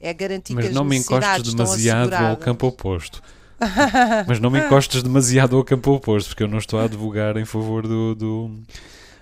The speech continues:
Speaker 2: do capitalismo. Estou a, a advogar contra ambos e em defesa de ambos, na verdade.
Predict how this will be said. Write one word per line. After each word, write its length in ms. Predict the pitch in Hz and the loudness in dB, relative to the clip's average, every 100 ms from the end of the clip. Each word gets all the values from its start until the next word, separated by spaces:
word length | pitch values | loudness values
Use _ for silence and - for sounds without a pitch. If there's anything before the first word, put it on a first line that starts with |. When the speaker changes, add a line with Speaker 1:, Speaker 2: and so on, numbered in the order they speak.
| - | -14
Speaker 2:
do 120 | 101 | -8
capitalismo. 840 | 113 - 120 135 110 92 78 80 | -6 -6 -4 -2 -2 -4 -6 -10
Estou 400 | 78 - 92 92 | -10 -8 -6 -4
a, 460 | 95 98 92 98 95 | -4 -4 -4 -6 -6
a 20 | |
advogar 500 | 92 90 95 98 117 | -6 -10 -8 -4 -4
contra 340 | - 139 143 131 | -2 -2 0 0
ambos 360 | 123 160 - - | 0 -4 -8 -8
e 120 | 110 | -6
em 80 | 113 | -6
defesa 340 | - 120 135 | -6 -6 -4
de 140 | 127 | -4
ambos, 260 | 107 101 90 | -4 -4 -6
na 120 | 90 | -8
verdade. 380 | 85 87 82 78 | -8 -8 -10 -12